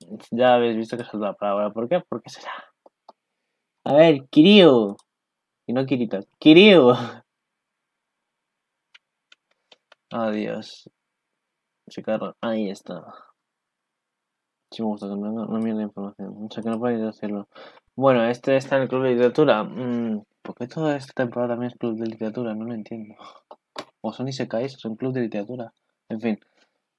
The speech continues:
Eh, bueno, aquí tenemos a la siguiente, que es Sayuki, la, como dice esta, la bre-, la bruja pechugona, nuestra, na-, nuestra Yotsuba,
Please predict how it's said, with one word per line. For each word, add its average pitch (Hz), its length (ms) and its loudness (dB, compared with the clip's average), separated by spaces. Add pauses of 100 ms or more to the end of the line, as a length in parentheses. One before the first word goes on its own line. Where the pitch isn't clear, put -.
(120)
Eh, 135 640 4
bueno, 127 200 0
aquí 107 160 -4
tenemos 113 240 -4
a 117 60 -6
la 113 80 -6
siguiente, 127 580 -4
que 120 460 -2
es 123 140 -10
Sayuki, 123 640 -2
la, 110 500 -2 (220)
como 120 200 -2
dice 127 280 -2
esta, 131 260 -4
la 113 180 0
bre-, 120 360 -4
la 113 360 0
bruja 131 360 -2
pechugona, 127 520 -4
nuestra, 113 240 -6
na-, 113 280 -6
nuestra 117 400 -6
Yotsuba, 113 540 0